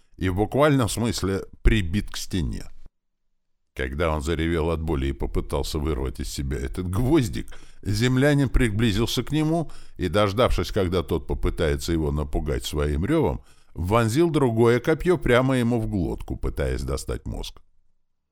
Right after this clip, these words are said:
Через минуту Кхаур был мёртв. Артём внимательно осмотрел его.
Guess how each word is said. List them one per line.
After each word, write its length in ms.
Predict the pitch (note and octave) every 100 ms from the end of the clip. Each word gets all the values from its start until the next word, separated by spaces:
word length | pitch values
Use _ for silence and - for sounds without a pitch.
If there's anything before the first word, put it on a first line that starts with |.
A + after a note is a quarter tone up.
| _ _ _ _ _ _ _ _ _ _ _ _
Через 360 | - G2+ F#2 D#2+
минуту 500 | E2+ E2+ A2+ D3+ D#3+
Кхаур 480 | C#3+ - C#2+ E2+ A#2
был 260 | - D#2+ D2+
мёртв. 420 | G#1+ - - - - - - - - _ - _ _ _ _ _ _ _ _ _ _ _ _ -
Артём 340 | D#2 D#2 D3+
внимательно 540 | C#3+ F2+ F2+ E2+ F2 D2+
осмотрел 500 | - C#2+ A1 F#2 -
его. 280 | - -